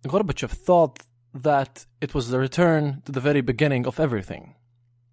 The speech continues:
That is, to Lenin. Yes,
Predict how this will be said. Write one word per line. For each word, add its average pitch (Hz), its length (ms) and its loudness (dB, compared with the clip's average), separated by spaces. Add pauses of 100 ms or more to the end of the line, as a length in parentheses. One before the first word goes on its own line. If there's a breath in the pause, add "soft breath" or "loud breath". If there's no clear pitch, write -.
(180)
That 143 180 2
is, - 360 -4
to 143 100 -4
Lenin. 127 460 -2 (840)
Yes, 147 400 0